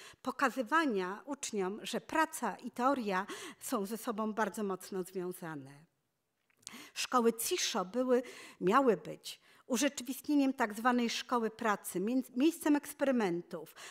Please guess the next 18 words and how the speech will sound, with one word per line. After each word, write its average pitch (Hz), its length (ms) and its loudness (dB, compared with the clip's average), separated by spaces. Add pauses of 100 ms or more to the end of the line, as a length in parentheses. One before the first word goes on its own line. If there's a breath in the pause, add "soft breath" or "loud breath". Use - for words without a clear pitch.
ustawicznego 277 880 2
poszukiwania 254 680 -2
nowych 233 360 -2
metod 214 500 -4
pedagogicznych. 196 1040 -6 (640 loud breath)
Ich - 240 -6
celem 254 500 4
nie 226 100 4
było 240 580 6 (220)
wyuczenie 202 880 2
dzieci, 202 600 -6 (300 loud breath)
co 302 160 4
wychowanie 247 680 2
ich, 170 220 -12
przygotowanie 254 760 0
do 202 120 -2
przyszłego 196 600 -6
życia, 170 440 -10